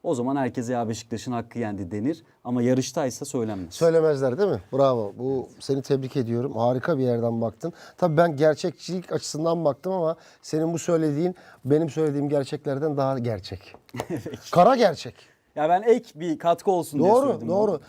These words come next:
Speaker 2: Zaten algı böyledir. Zaten gerçekler böyle değiştirilmeye çalışılır.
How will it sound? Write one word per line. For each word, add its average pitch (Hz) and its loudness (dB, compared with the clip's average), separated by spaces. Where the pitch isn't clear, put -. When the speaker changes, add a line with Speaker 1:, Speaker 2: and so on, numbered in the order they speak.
Speaker 2:
Zaten 220 2
algı 180 2
böyledir. 202 2
Zaten 185 0
gerçekler 160 0
böyle 170 2
değiştirilmeye 131 -2
çalışılır. 151 -6